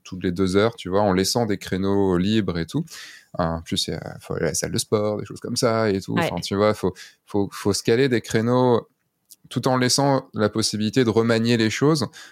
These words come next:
Speaker 1: En fait, c'est juste, j'ai un, j'ai une liste de choses à faire en début de semaine. Il faut juste que pour le dimanche, les choses soient faites. Et je me laisse généralement deux jours
Speaker 2: Ouais, c'est ça, en
Speaker 1: sans
Speaker 2: fait,
Speaker 1: rien
Speaker 2: ouais.
Speaker 1: pour pouvoir, euh,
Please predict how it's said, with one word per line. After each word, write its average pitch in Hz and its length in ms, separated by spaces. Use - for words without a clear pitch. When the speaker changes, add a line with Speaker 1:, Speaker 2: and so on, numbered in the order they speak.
Speaker 1:
En - 80
fait, 127 180
c'est 110 120
juste, 127 320
j'ai 104 180
un, 139 180
j'ai 98 140
une 104 100
liste 147 180
de 139 60
choses 127 240
à 120 80
faire 123 220
en 113 60
début 107 220
de - 60
semaine. 147 400
Il - 60
faut 98 140
juste 127 220
que 107 40
pour 104 160
le 101 80
dimanche, 107 340
les 104 60
choses 107 180
soient 104 180
faites. - 240
Et 92 100
je - 120
me 92 80
laisse 113 200
généralement 101 560
deux 104 240
jours 117 440
Speaker 2:
Ouais, 254 220
c'est 247 140
ça, 233 200
en 233 40
Speaker 1:
sans 220 120
Speaker 2:
fait, 208 80
Speaker 1:
rien 113 240
Speaker 2:
ouais. 151 120
Speaker 1:
pour 113 240
pouvoir, 101 580
euh, 87 40